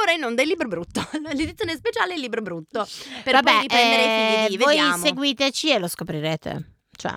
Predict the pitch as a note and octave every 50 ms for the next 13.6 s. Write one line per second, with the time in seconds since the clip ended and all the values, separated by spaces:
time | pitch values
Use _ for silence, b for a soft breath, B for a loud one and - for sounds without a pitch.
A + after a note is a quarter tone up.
0 | A#3+ B3 - F#3+ G3 A3 - G#3 A#3 G#3 A3 G#3 A3+ A3+ A3 A3+ A3 G#3 G3 G3+
1 | G3 - G3+ F#3 F3+ E3+ E3+ F3 - - - - E3 D#3 D#3+ E3+ E3+ D#3+ - E3
2 | D#3 D#3+ D#3+ D#3+ D3 D3 D3+ D3+ D#3 - - D#3+ D#3+ E3 E3+ F#3 F3+ F#3+ G3+ G3
3 | - - - C3+ - - C3+ - C#3+ - C3+ C#3+ - - F#3 G3 F#3+ F#3 F3 -
4 | A3+ A3+ E4 G4 C#4+ D#4+ G4+ G4+ B3+ A3+ G#3+ G#3+ A3+ A3 A#3+ G#3+ G3 F3+ E3+ E3+
5 | E3+ D#3+ E3+ G3+ A#3 - _ _ - G3 F#3+ F#3 F#3 F#3 F#3 - - - C4+ D4+
6 | - - F#4 G#4 G4+ D#4+ - G#3+ G#3 - A3+ G#3+ G3+ F#3+ F3+ - F#3+ F3 F#3 A#3
7 | A#3+ G#3 D3+ D#3 - - G#3 F#3 F3+ D#3+ - - F3+ D#3 - - B3+ G3 F#3+ G3+
8 | G3+ F3 D#3+ D#3+ F3+ - B3 B3 D4 D4 - - - G3 G3+ A3+ G3+ E3 C3+ D3
9 | - - F3+ F3 D#3 F#3+ A3 G3+ D#3+ D3+ D3+ D3 D3+ - B B B B B B
10 | B B B C4 B3+ - E4 C#4+ B3 A#3+ A#3+ C4+ D#4 D#4 D#4+ E4+ - _ B3+ A#3+
11 | C4 C#4+ D4+ C#4+ C#4+ C#4+ C4+ B3+ A3+ G#3+ C#4 C#4 C#4+ C4+ C4+ C4+ A3 A3 G#3+ G#3+
12 | B3 - - - _ - F4+ F#4 F4 E4 C#4+ A#3+ A#3 A#3+ C4 C4+ B3+ B3 C4+ C4+
13 | B3+ - - C4+ B3 A3+ G3 F#3+ A3+ A#3 G3+ F3